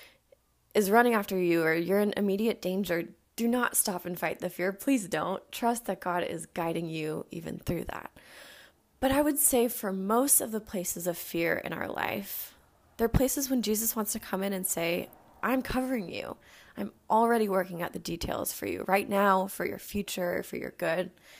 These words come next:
And even before you can see them, they're unfolding right now. So back to the brain. What's happening here is he's actually allowing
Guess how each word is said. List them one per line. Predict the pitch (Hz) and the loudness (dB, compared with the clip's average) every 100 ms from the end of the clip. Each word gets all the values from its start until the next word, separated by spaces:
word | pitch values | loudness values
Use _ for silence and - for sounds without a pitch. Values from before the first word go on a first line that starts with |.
| - - _ - | -20 -20 _ -2
And | 233 226 208 - - | 0 0 -4 -8 -2
even | 240 262 | 2 2
before | 247 220 | 2 0
you | 208 | 0
can | 208 175 | 0 0
see | - | 2
them, | 196 170 170 | 2 2 2
they're | 180 | 2
unfolding | 180 180 - 170 170 165 165 - _ _ - | 2 0 0 0 0 -2 -4 -8 _ _ 2
right | 170 | 2
now. | - - - - _ _ _ - - _ _ _ _ _ _ _ _ - | 2 -2 -2 -8 _ _ _ -20 -20 _ _ _ _ _ _ _ _ -4
So | - 208 | 0 4
back | 214 - | 4 2
to | - | 2
the | 294 | 2
brain. | 180 - - 208 277 269 - _ _ _ - | 2 -2 -2 -2 -4 -6 -20 _ _ _ -8
What's | 220 - | -6 -4
happening | 294 - 294 | -4 0 2
here | 214 208 | 2 0
is | 185 185 | -2 -2
he's | 190 | -4
actually | - 240 - 277 | -2 -4 0 2
allowing | 220 190 196 208 214 220 | 2 2 4 4 2 -2